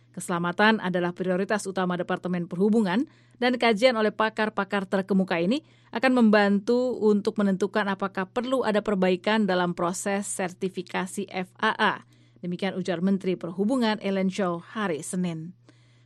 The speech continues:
Jenderal Purnawirawan Angkatan Darat Darren McDew dan mantan Presiden Asosiasi Pilot Penerbangan, Kapten Lee Mock, akan menjadi pemimpin sementara panel itu hingga dapat diisi oleh sekelompok pakar yang lebih beragam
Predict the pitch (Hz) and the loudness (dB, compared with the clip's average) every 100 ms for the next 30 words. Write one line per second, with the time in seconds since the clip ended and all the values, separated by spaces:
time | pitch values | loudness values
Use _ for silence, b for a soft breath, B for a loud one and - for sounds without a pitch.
0 | b 190 180 202 185 196 185 180 185 190 | b -4 0 0 0 0 0 2 2 0
1 | 185 185 190 185 190 190 175 185 180 185 | -2 -4 -2 0 2 0 0 0 0 -2
2 | 185 185 226 240 220 185 180 190 202 196 | -2 -2 0 0 0 0 0 0 -2 -2
3 | 202 208 196 190 196 190 190 196 190 196 | -2 -2 -2 -4 -2 -2 -2 -2 -6 -4
4 | 196 196 196 - 196 196 196 185 208 226 | -4 -4 -4 -2 -4 -2 -2 0 2 2
5 | 214 156 - b b b 180 - - 185 | 2 -2 -10 b b b -8 -6 -2 -2
6 | 175 202 240 196 190 - - b b b | 0 2 4 4 4 0 -4 b b b
7 | 262 285 262 233 226 220 254 240 214 214 | 0 2 4 6 6 4 0 2 2 4
8 | 208 208 202 190 190 - 185 190 190 196 | 0 0 0 2 0 0 0 0 -2 0
9 | 233 220 190 180 180 180 180 185 180 220 | 2 2 2 0 -2 -4 -4 -4 -4 -4
10 | 220 185 190 - - 196 185 185 - 190 | -2 0 -2 -4 -4 -2 -2 -4 -4 -4
11 | 190 202 185 170 175 196 196 202 294 | -2 -2 -2 0 0 2 2 2 0